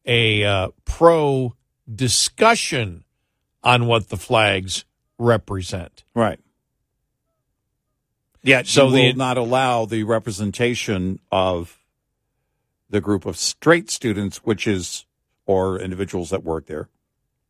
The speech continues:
Speaker 2: which is, if it's the same as the population, the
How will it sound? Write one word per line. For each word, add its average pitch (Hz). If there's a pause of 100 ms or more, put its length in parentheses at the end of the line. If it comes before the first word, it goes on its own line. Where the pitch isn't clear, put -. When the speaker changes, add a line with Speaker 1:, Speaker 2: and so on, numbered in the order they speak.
(1600)
Speaker 2:
which 117
is, 101
if 104
it's - (260)
the 98
same 107
as 92
the 92
population, 107
the 104